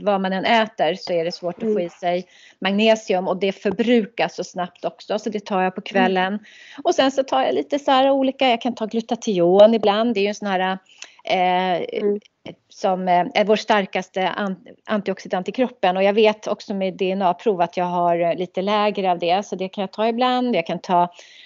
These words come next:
Speaker 1: eh, lysin som är en aminosyra som är bra när man har till exempel herpes eller andra virus. Det är lite virusdämpande.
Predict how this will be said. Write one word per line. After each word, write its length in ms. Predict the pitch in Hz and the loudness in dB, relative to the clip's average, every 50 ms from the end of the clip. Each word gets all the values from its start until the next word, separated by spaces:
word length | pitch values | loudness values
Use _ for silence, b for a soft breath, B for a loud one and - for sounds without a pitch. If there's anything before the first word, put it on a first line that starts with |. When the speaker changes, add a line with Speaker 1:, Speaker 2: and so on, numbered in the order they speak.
| B B B | B B B
Speaker 1:
eh, 140 | B - 190 | B 0 2
lysin 720 | 202 196 202 202 - - - 240 233 240 254 262 262 254 240 | 2 2 0 0 -2 2 4 6 6 6 6 4 4 2 0
som 200 | 247 - 220 202 | -2 -4 -6 -4
är 80 | 175 175 | -4 -4
en 240 | 185 190 190 196 - - | -4 -4 -4 -6 -6 -6
aminosyra 720 | 190 196 196 208 202 185 185 185 - - 220 220 226 220 220 | -6 -4 -4 -2 -4 -4 -6 -4 -2 0 2 2 4 2 0
som 220 | 220 - 208 196 | -2 -4 -6 -6
är 40 | 190 | -6
bra 300 | 175 202 196 190 185 185 | -4 -2 0 0 0 0
när 120 | 185 180 | -2 -2
man 180 | 180 180 175 175 | -4 -4 -4 -4
har 220 | 185 190 175 175 | -2 0 2 0
till 140 | 170 - - | 0 0 -6
exempel 360 | 175 - - 175 165 - 165 | -10 -8 -8 -8 -6 -6 -4
herpes 640 | 175 202 196 190 190 202 - - 233 240 262 254 - - | -2 0 0 0 -2 -2 -4 -2 0 0 0 -2 -4 -2
eller 320 | 180 180 180 170 - - | 0 2 2 2 2 0
andra 360 | 185 180 180 175 175 185 190 | -2 -2 -4 -4 -4 -4 -4
virus. 380 | 175 180 180 175 180 185 185 - | -4 -4 -4 -2 -2 -4 -4 -4
Det 80 | - | -6
är 20 | 180 | -8
lite 200 | 175 - - 165 | -6 -4 -6 -6
virusdämpande. 1300 | 165 170 190 185 175 175 165 170 - - - 160 185 180 185 185 185 - - 185 185 190 185 180 180 185 | -4 -2 -2 -2 0 0 -2 -2 -4 -6 -6 -2 -2 -2 -2 -2 -4 -2 -2 -2 0 0 2 2 2 0